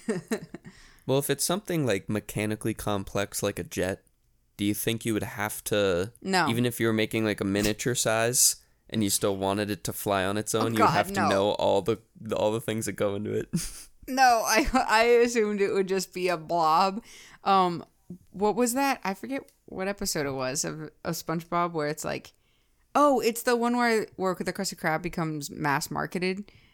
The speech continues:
Speaker 1: and
Speaker 2: Yeah.
Speaker 1: and it, it's that slop on the end, like, when you take a bite, it's
Speaker 2: Mm-hmm.
Speaker 1: gr-, gray slime.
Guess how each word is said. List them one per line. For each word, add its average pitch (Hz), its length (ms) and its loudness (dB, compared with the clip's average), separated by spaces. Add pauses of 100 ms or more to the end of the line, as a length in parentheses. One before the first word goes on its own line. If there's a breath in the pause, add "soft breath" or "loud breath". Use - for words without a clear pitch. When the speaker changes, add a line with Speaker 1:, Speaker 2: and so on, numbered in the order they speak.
(320 soft breath)
Speaker 1:
and 170 420 2
Speaker 2:
Yeah. 107 400 2 (400)
Speaker 1:
and 190 300 2
it, 190 240 2
it's 190 160 -2
that 175 220 0
slop - 840 2
on 190 120 -6
the 196 80 -4
end, 202 140 -4
like, 180 140 -4
when 170 120 -2
you 165 60 -2
take 185 180 -4
a 175 40 -2
bite, 147 280 0
it's 113 160 0
Speaker 2:
Mm-hmm. 101 160 0
Speaker 1:
gr-, 156 120 -2 (140)
gray 151 300 -2
slime. 147 460 -2